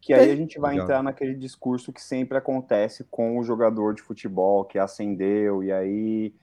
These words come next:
Speaker 1: é, esqueceu disso e daquilo. Cara, você jogar as expectativas de uma revolução ou de uma consciência política em três figuras que ganhou uma grana pra caramba,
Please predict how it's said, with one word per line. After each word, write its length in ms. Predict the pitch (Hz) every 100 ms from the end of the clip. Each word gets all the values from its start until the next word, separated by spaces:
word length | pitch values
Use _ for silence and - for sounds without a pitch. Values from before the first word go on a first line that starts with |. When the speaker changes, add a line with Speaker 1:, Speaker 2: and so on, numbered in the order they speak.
| _ _ -
Speaker 1:
é, 420 | 90 95 95 95
esqueceu 560 | 92 - 110 - 110 110
disso 320 | 113 110 117
e 40 |
daquilo. 300 | 113 - 98
Cara, 320 | - 147 98
você 300 | 92 117 117 -
jogar 420 | 107 117 120 113 127
as 80 |
expectativas 960 | 123 - 127 - 117 - 113 104 104 98
de 120 | 104
uma 180 | 101 101
revolução 840 | 104 101 101 101 - 95 101 95
ou 140 | 92
de 80 | 92
uma 160 | 98 98
consciência 460 | 104 95 98 95
política 680 | 98 104 92 92 90 - 95
em 120 | 92
três 360 | 90 98 101 104
figuras 540 | 123 101 101 101 98
que 160 | - 101
ganhou 320 | 98 98 98
uma 160 | 104 104
grana 460 | 98 98 101 98 - _ _ _ _
pra 140 | 98
caramba, 540 | 90 85 123 139 85